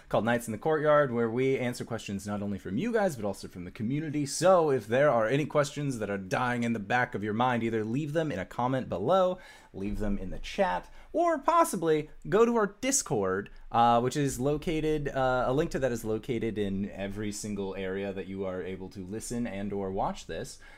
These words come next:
uh, and possibly join us there. You can feel free to answer,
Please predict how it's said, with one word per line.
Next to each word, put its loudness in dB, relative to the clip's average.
uh, -4
and -4
possibly -4
join -2
us -6
there. -2
You -10
can -10
feel -2
free -4
to -4
answer, -8